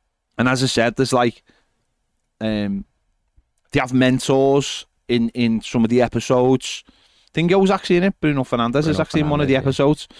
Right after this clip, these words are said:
Speaker 2: Akinfenwa, Anton Ferdinand, Millie Bright.
Speaker 1: Mm. No, it's good. It is. It's good, honestly. And they're playing. There's some. They play, like,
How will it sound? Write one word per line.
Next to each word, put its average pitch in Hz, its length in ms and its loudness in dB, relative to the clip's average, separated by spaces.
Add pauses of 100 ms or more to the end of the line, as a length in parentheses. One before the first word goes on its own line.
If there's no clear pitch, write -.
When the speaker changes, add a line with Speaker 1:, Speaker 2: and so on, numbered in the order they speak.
(120)
Speaker 2:
Akinfenwa, 87 960 -10
Anton 90 320 -6
Ferdinand, 87 760 -10 (560)
Millie 90 300 -6
Bright. 85 500 -8 (760)
Speaker 1:
Mm. 82 300 -10 (840)
No, 101 160 0
it's 113 140 -4
good. 127 260 2
It 127 140 2
is. 135 180 0
It's - 120 -12
good, 135 200 0
honestly. 135 380 -2 (280)
And 135 140 0
they're 143 60 0
playing. 147 400 0
There's 147 140 -6
some. 165 180 0
They 143 240 -4
play, 147 320 0
like, 165 300 -2